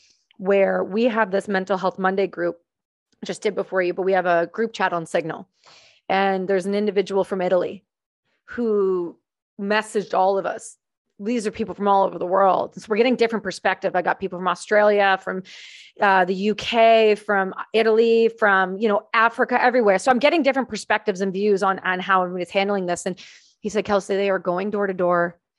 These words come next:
and they're forcing the vaccine. They're going door to door. My family won't talk to me anymore. They won't, you know, X, Y, and Z." And I, I said,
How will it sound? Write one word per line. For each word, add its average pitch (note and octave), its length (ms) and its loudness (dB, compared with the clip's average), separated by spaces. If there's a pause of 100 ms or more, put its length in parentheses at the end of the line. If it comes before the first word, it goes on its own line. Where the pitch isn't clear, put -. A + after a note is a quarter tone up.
(240)
and F3+ 120 -2
they're F#3 140 4
forcing F3+ 400 -6
the E3+ 80 -10
vaccine. D#3+ 500 -10 (380)
They're F#3+ 220 2
going G#3+ 580 0
door G3+ 540 4
to F#3+ 400 -2 (180)
door. F3+ 420 0 (280)
My F3 80 -2
family F3 300 -4
won't E3 180 -8
talk - 240 -4
to - 100 -10
me G3+ 140 -2
anymore. G3 380 -4 (360)
They G3 80 -2
won't, F3+ 300 -6
you G3+ 80 -6
know, E3+ 180 -4
X, F#3+ 220 -8
Y, F#3 140 -2
and F3+ 200 -8
Z." G3 380 -4 (300)
And G#3+ 120 -4
I, G#3+ 240 -4
I A3+ 80 -2
said, A3 280 -4